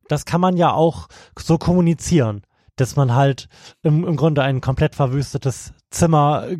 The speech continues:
geerbt hat, in dem, äh, Jens Spahn vorher hauste und in dem Notizzettel lagen wie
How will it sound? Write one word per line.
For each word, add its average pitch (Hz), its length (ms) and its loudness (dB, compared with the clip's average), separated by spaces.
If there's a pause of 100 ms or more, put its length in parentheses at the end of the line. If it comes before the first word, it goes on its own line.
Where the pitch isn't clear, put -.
geerbt 156 420 -2
hat, 160 300 0 (580)
in 143 200 -6
dem, 147 380 0
äh, 143 340 0
Jens 143 240 -4
Spahn 156 300 0
vorher 151 340 2
hauste 156 480 2 (320)
und 143 380 -6
in 135 160 0
dem 147 240 0 (200)
Notizzettel 147 1040 0
lagen 135 560 -4
wie 143 180 -2